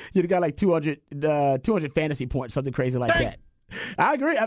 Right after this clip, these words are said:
Speaker 1: it had over two hundred fantasy points, he says. I, I, I, you could have, 'cause I, I know Raheem Mostert had a hell of a day, but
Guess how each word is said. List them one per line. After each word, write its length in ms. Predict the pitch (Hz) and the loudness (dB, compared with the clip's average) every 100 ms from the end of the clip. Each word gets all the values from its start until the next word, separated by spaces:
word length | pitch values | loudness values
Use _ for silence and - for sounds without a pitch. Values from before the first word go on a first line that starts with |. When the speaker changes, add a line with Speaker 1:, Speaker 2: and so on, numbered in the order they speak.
| - | 0
Speaker 1:
it 320 | 214 202 190 | 0 0 0
had 160 | 180 214 | 0 2
over 160 | 233 | 2
two 160 | 202 196 | 2 0
hundred 220 | 170 151 | 0 0
fantasy 300 | 156 147 135 | -2 -2 -4
points, 220 | 139 135 | -6 -6
he 60 | 131 | -4
says. 220 | 131 127 | -4 -2
I, 100 | 165 - - - - | -4 -6 -20 -20 -4
I, 100 | - | 0
I, 180 | 170 214 | 0 -2
you 240 | 185 202 233 | -4 0 2
could 200 | 277 262 | 4 2
have, 240 | 170 151 | 2 0
'cause 100 | 170 | 0
I, 140 | 175 190 | 0 0
I 100 | 160 | 0
know 120 | 208 | 2
Raheem 300 | 208 180 180 | 2 2 2
Mostert 260 | 170 185 151 | 0 0 -2
had 120 | 143 | -2
a 40 | 135 | 0
hell 160 | 151 | 0
of 100 | 131 | 0
a 40 | 127 | 0
day, 240 | 135 131 | 0 0
but 240 | 127 131 | -2 -6